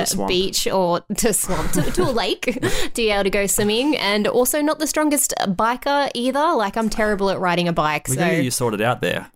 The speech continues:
Speaker 2: Yeah.
Speaker 1: Swim-, you, you need swimming lessons and biking lessons.
Speaker 2: I can, I can do both, but just very, very badly.
Speaker 1: Okay.
Speaker 2: <laughs>
Speaker 1: So no, no triathlon for you anytime soon, 'cause
Speaker 2: No.
Speaker 1: that's two-thirds of a triathlon.
Speaker 2: I know. I'll, I'll try to do the marathon first,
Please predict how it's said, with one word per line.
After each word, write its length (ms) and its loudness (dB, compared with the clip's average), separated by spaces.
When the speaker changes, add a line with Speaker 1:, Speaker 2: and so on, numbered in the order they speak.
Speaker 2:
Yeah. 340 0
Speaker 1:
Swim-, 220 -2
you, 180 2
you 160 -2
need 160 0
swimming 280 0
lessons 360 0
and 120 -2
biking 360 0
lessons. 460 -4
Speaker 2:
I 100 -2
can, 280 0
I 80 -6
can 180 0
do 160 0
both, 340 -2
but 140 -2
just 180 0
very, 480 0
very 360 0
badly. 400 -4
Speaker 1:
Okay. 400 -4
Speaker 2:
<laughs> 340 0
Speaker 1:
So 300 0
no, 220 0
no 800 0
triathlon 360 -2
for 80 -6
you 120 2
anytime 320 0
soon, 240 -4
'cause 100 -2
Speaker 2:
No. 100 0
Speaker 1:
that's 200 0
two-thirds 420 0
of 80 -2
a 60 -4
triathlon. 500 -2
Speaker 2:
I 100 0
know. 300 -2
I'll, 260 -2
I'll 160 -2
try 220 -2
to 80 -2
do 340 -2
the 100 0
marathon 560 0
first, 560 0